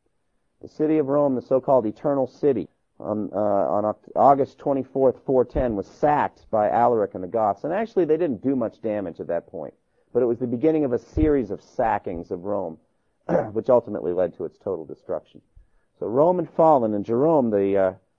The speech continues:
Latin scholar who was living in the Holy Land at the time,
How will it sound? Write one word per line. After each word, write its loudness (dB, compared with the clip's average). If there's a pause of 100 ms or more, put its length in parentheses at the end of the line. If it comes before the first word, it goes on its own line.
Latin 2
scholar 4
who -2
was -4
living -2
in -6
the -6
Holy 0
Land -6
at -14
the -14
time, -8